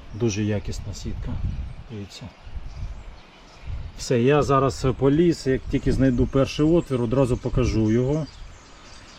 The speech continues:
І покажу, як я буду заробляти. Як та зграя соняшники їла.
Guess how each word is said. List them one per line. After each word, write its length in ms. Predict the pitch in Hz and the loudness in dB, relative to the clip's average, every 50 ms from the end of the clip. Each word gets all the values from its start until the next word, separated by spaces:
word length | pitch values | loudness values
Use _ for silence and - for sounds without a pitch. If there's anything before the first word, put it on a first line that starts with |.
| - - - - | -20 -16 -8 -2
І 440 | 147 147 147 147 147 143 147 147 - - - - | 0 2 4 6 6 6 4 2 0 -4 -6 -6
покажу, 300 | 123 110 123 117 127 131 | -4 -2 0 2 4 4
як 140 | 117 - 120 | 4 2 2
я 60 | 113 | 0
буду 200 | 110 110 110 104 | 2 2 2 2
заробляти. 560 | 104 113 110 104 98 107 101 95 - - 101 - - - - - - - - - - - - - - - - - - - - - - - - - - - - - - - - - - - - - - - 226 156 127 | 2 2 0 0 0 0 0 0 0 0 0 0 2 2 2 2 0 -2 -6 -8 -10 -12 -12 -10 -8 -8 -8 -6 -6 -2 0 0 2 2 2 2 2 0 0 -2 -2 -2 -2 -2 -2 0 0 0 0 2 2 2 2
Як 240 | 113 117 131 120 - - | 4 6 6 6 6 4
та 200 | - - 123 117 | 2 2 2 2
зграя 640 | 101 95 101 107 113 135 147 156 151 147 147 139 123 - - - - - - - - | 4 4 4 6 6 8 8 8 8 8 8 6 4 4 0 -6 -10 -10 -8 -6 -2
соняшники 760 | - - 151 151 - 90 82 - - - 110 - - - 101 | 0 2 4 6 6 6 6 4 2 2 0 0 0 2 6
їла. 460 | 98 101 98 - - - - - - | 8 10 10 12 12 10 10 8 6